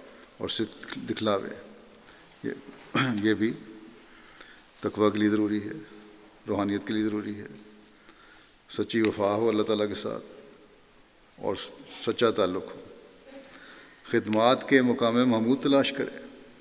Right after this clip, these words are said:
इसमें अल्लाह ताला की जो हुकूक हैं उस, वो भी आ गए,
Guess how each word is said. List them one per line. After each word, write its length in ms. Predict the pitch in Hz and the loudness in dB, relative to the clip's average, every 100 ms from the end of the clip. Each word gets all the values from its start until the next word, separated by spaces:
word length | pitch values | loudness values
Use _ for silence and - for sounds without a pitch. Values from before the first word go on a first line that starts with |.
| - - - - - - - - - - - - - - | -20 -20 -20 -20 -20 -20 -20 -18 -18 -18 -20 -20 -20 -10
इसमें 380 | 117 101 113 98 85 90 - - - - - - - - - - | -6 -2 0 0 -2 -8 -18 -20 -20 -20 -20 -20 -20 -20 -20 -10
अल्लाह 240 | 104 104 | -4 0
ताला 240 | 104 101 104 | 0 0 0
की 180 | 107 104 - - - - - - - - - | -2 -6 -8 -20 -20 -20 -20 -20 -20 -20 -16
जो 120 | 131 104 | -6 -4
हुकूक 340 | 95 113 101 | -2 -2 0
हैं 160 | 113 98 - - - | 0 -2 -6 -16 -18
उस, 220 | - - - | -12 -10 -6
वो 140 | 110 | -2
भी 140 | 107 120 | 2 4
आ 100 | 113 | 4
गए, 140 | 104 | 4